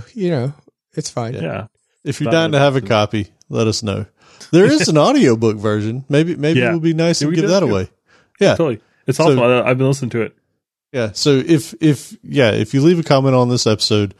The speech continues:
Speaker 3: you can let us know if you want a physical copy or if you just wanna leave a comment or if you'd like an audiobook. You know, there you go.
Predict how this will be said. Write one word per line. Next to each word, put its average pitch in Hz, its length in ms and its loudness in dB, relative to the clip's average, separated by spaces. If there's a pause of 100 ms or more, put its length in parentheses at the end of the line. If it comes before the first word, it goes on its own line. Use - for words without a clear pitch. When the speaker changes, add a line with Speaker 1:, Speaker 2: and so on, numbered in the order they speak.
(600)
Speaker 3:
you 123 160 0
can 127 120 2
let 120 160 4
us 117 140 0
know 104 220 2
if 104 220 -2
you 113 100 2
want 113 120 4
a - 20 0
physical 107 400 0
copy 110 380 0
or 107 40 2
if 107 100 -2
you 156 60 0
just 185 200 0
wanna 156 180 2
leave 120 200 2
a 104 40 -6
comment 110 400 0
or 202 160 4
if - 100 -2
you'd 175 100 -2
like 156 200 0
an 160 60 0
audiobook. 110 500 0 (260)
You 143 100 -6
know, 143 140 -4 (180)
there 117 120 -6
you 113 60 -8
go. 95 140 -10